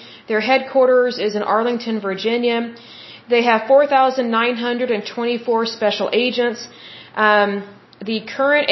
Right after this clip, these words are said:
agency executive or administrator is Ann Milgram. And then let's see, their parent agency, like, who's over them, is the United States Department of Justice. The Department of Justice has had some issues where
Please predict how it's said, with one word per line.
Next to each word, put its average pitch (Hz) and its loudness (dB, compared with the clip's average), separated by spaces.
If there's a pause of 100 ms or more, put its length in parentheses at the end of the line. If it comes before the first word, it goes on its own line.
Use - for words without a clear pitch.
agency 262 -4
executive 240 0
or 214 0
administrator 233 0
is 202 0 (100)
Ann 240 0 (180)
Milgram. 220 0 (720)
And 220 0
then 240 2
let's 220 -2
see, 240 0
their 220 4 (200)
parent 247 2
agency, 285 0 (140)
like, 214 0
who's 233 -4
over 208 4
them, 285 2
is 220 0 (100)
the 226 -6 (100)
United 226 0
States 247 0 (100)
Department 226 -2
of 196 -8 (120)
Justice. 285 -4 (540)
The 269 -2
Department 320 2
of - -10
Justice 269 0
has 262 0
had 254 -2
some 220 -2
issues 226 -2
where 226 0